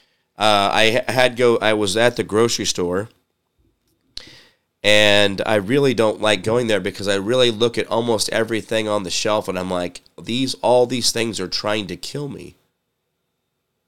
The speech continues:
All these things on the shelf that I do like eating for whatever reason, but they destroy my body, so I'm not really sure why I want to eat them.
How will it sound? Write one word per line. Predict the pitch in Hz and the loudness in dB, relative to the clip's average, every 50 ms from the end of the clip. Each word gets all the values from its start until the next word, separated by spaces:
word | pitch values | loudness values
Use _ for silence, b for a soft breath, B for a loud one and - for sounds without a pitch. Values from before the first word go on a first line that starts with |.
| _ _ _ _ _ _ _ _ _ _ _ _ _ _ - | _ _ _ _ _ _ _ _ _ _ _ _ _ _ -2
All | 110 127 143 151 170 | 2 4 6 6 4
these | 147 147 135 123 120 - - | 4 2 2 2 2 2 2
things | - - - 127 131 123 107 | 0 0 0 0 0 0 -2
on | 104 95 | -4 -4
the | 95 | -2
shelf | 92 - - 123 123 120 107 - - | 0 0 2 2 2 0 0 -2 -4
that | 87 - | -6 -2
I | - 110 123 131 | 0 0 2 0
do | 127 95 101 131 135 113 | 0 -2 -2 -2 -2 -2
like | 87 92 101 113 120 123 - 101 | 0 0 2 2 0 0 -4 -4
eating | 107 117 95 85 76 82 92 101 - _ _ | -4 -4 -4 -6 -8 -10 -10 -12 -14 _ _
for | _ - 98 98 | _ -10 -8 -6
whatever | 98 98 104 110 107 104 95 | -4 -2 -2 -2 -2 -2 -4
reason, | 92 104 123 131 110 - 87 87 95 107 120 - _ | -2 -2 0 0 -2 -2 -4 -6 -8 -10 -12 -16 _
but | - 92 87 - | -10 -10 -6 -4
they | 90 92 | -4 -4
destroy | 87 90 85 - - - 104 107 113 | -4 -6 -6 -6 -4 -2 -2 -2 0
my | 113 104 92 87 | 0 0 -2 -2
body, | 78 101 113 123 117 98 101 104 | 0 0 2 2 2 0 -2 -2
so | 101 - - | -2 -2 -4
I'm | 87 90 | -2 -4
not | 98 98 - | -4 -4 -4
really | 110 98 92 | -4 -6 -6
sure | 90 - 98 90 90 | -4 -4 -4 -4 -4
why | 92 95 98 92 | -2 -2 -2 -2
I | 87 | -2
want | 85 90 98 92 - | -2 -2 -4 -4 -6
to | - | -6
eat | 71 110 127 - - | -8 -8 -6 -6 -6
them. | 85 87 101 110 | -6 -6 -8 -10